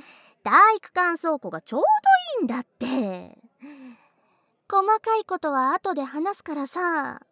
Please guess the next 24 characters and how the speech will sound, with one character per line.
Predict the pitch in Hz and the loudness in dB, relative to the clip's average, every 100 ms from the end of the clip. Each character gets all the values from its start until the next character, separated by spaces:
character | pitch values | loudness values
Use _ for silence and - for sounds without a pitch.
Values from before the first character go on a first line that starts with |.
| _ _ _ - | _ _ _ -6
ね | 320 370 240 240 214 - - _ _ | -4 -2 -4 -6 -10 -16 -20 _ _
え、 | 302 | -8
い | 269 180 254 | -8 -8 -12
い？ | 440 _ _ _ _ _ _ - | -14 _ _ _ _ _ _ -10
い | 294 320 320 | -8 -6 -4
い | |
よ | 269 | -4
ね。 | 254 311 392 381 311 269 - - _ _ _ _ _ _ _ _ _ _ _ _ 466 640 427 381 | -4 -2 0 0 0 -4 -8 -18 _ _ _ _ _ _ _ _ _ _ _ _ 0 0 -2 -6
う | |
ん、 | |
オ | 269 | -8
ッ | 320 440 349 381 - | -10 -6 0 -2 -2
ケ | - | -4
ー。 | 320 330 330 349 330 _ _ _ _ _ _ _ - | -2 0 -2 -4 -8 _ _ _ _ _ _ _ -4
そ | - | 0
れ | 466 | 2
じ | 494 | 2
ゃ | 523 480 | 2 2
あ | |
ま | 320 302 | 2 2
た | 339 | 2
後 | 359 392 | 2 0
で | 339 | 0
ね。 | 269 240 233 247 302 | 0 0 0 0 0